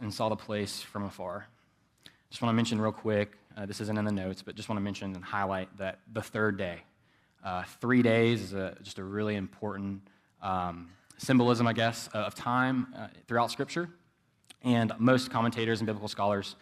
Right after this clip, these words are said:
point to this and say that this is a comparison to the resurrection, which we'll talk about here in just a little bit. So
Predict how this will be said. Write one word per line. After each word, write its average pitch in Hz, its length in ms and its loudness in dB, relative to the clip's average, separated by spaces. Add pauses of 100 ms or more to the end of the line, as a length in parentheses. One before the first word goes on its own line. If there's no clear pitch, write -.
(440)
point 120 260 -2
to 113 80 -4
this 107 180 0
and 101 80 -4
say 101 120 -6
that 95 100 -6
this 107 140 -6
is 101 120 -8
a 104 60 -8
comparison 98 520 -2
to 95 100 -12
the 92 80 -10
resurrection, 87 500 -12 (240)
which 101 140 -20
we'll 98 60 -20
talk - 200 -6
about 92 140 -10
here 90 280 -12
in 95 60 -20
just 85 160 -16
a 87 40 -20
little 80 140 -20
bit. - 140 -20 (540)
So 95 480 -2